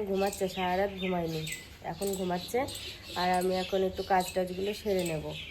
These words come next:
আরে, একটু ভুল হয়ে গেছে, গতকালকে যে বেড কভারগুলো তুলেছি, ভাবলাম রাতেই ভিজাবো, তাহলে সকালে কেচে ছাদে মেলে দিলে বেশ শুকিয়ে যেত। আর এখনই ভিজিয়ে এখনই কাচলে ভালো করে শুকাবে না, এই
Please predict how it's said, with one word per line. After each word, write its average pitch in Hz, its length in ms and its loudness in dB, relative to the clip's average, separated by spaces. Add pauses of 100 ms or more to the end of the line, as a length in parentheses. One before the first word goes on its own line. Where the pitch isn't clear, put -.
(360)
আরে, 233 260 4
একটু 262 180 -2
ভুল 226 300 0
হয়ে 220 180 6
গেছে, 185 280 6 (240)
গতকালকে 214 480 2
যে 233 100 4
বেড 220 240 2
কভারগুলো 226 460 2
তুলেছি, 233 440 0
ভাবলাম 214 520 2
রাতেই 214 320 2
ভিজাবো, 214 440 2
তাহলে 196 240 0
সকালে 208 360 0
কেচে 233 380 6 (520)
ছাদে 214 320 6
মেলে 233 240 4
দিলে 247 220 2
বেশ 254 200 4
শুকিয়ে 254 380 -2
যেত। 196 240 4 (680)
আর 185 160 2 (440)
এখনই 294 560 4 (180)
ভিজিয়ে 262 400 6
এখনই 269 440 8
কাচলে 247 440 4
ভালো 233 220 4
করে 226 200 0
শুকাবে 220 400 0
না, 170 160 2
এই 170 200 0